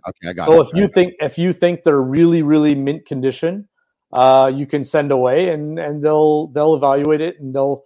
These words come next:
Speaker 2: slab it and, and put it in the hard case, send it back to you, and you'll see if you get a,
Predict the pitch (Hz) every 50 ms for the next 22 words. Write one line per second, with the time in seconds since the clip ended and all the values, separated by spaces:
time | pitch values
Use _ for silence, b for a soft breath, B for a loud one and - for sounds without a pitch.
0 | _ _ _ _ - - - - 151 139 139 147 139 143 160 170 - - 147 139
1 | 135 135 131 123 123 123 _ _ _ 156 131 123 - _ - 156 147 165 - -
2 | 143 139 135 117 135 143 147 143 131 - - 143 151 165 160 - - _ _ _
3 | _ _ _ _ _ - 151 151 151 156 143 147 143 143 135 - - 165 160 170
4 | 170 151 139 135 139 135 139 - 147 147 147 143 143 - 131 127 139 139 131 135
5 | 131 127